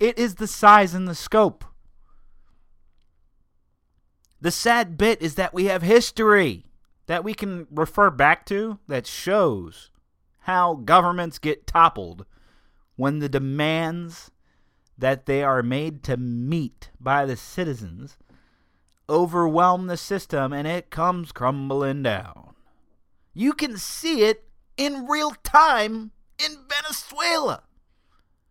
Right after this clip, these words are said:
I'm sure people in Venezuela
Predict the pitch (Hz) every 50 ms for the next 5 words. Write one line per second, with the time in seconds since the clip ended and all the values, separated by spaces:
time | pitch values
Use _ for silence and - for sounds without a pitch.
0 | _ _ _ _ _ _ _ _ _ _ _ _ _ _ _ _ _ _ _ _
1 | _ _ _ _ _ _ _ _ _ _ _ _ _ _ _ _ - 233 247 240
2 | 214 - - - 302 311 294 254 - - 285 294 294 - 277 269 254 233 202 247
3 | 269 269 240 - - - 262 254 247 240 233 233 226